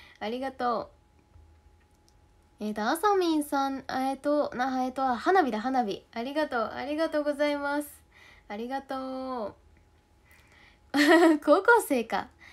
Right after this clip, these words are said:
そう、あのね、あの、お金をね、あのね、下ろせばね、あるんですよ。お金を下ろせばね。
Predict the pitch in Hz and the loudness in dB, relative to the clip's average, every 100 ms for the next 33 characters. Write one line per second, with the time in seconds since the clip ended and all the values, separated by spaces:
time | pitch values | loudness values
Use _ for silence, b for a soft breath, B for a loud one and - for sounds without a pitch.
0 | B B B - 226 - 214 202 202 202 | B B B -6 -2 -2 -2 -2 -4 -6
1 | 196 220 220 208 202 196 214 392 427 415 | -8 -6 -6 -6 -6 -6 -4 -2 0 0
2 | 403 392 254 233 233 220 - 302 - 302 | -2 -2 -4 -6 -6 -6 -2 -2 0 0
3 | 208 196 196 180 - 240 202 185 185 160 | 0 -2 -4 -2 2 2 0 -6 -10 -8
4 | 190 196 233 233 220 254 226 180 165 196 | -6 -4 -4 -4 -4 -6 -6 -8 -12 -14